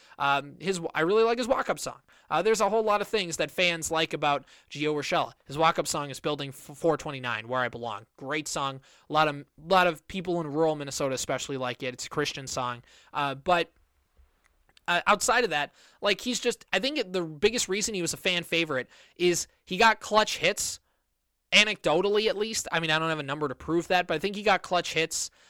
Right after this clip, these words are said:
uh, the walk-off home runs and the walk-off doubles and all that kind of stuff. He felt like a guy who came up with big hits for the Twins all season long,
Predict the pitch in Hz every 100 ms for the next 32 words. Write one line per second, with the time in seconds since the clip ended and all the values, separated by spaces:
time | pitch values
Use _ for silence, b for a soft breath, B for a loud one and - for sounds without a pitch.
0 | b 139 143 104 - 151 151 156 175 175
1 | 165 160 156 143 139 139 131 147 147 143
2 | 135 127 127 127 135 131 135 127 131 127
3 | 135 - 202 240 214 208 170 160 170 151
4 | - 160 165 165 139 - 147 135 147 -
5 | 165 151 170 160 151 135 - 143 127 120
6 | 147 185